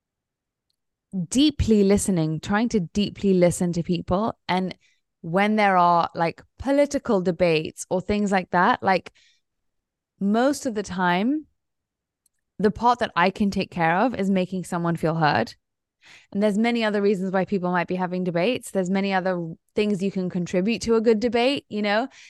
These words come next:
There's many other fascinating parts of it that you can untangle. So I'm just pulling apart one. Like,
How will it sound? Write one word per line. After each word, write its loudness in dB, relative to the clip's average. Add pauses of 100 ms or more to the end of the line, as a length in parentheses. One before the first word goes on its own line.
(120)
There's -2
many 2
other 2 (380)
fascinating 0
parts 2
of 0
it 2
that -2
you -2
can -2
untangle. -2
So -6
I'm -4
just -8
pulling -2
apart -2
one. -2
Like, 0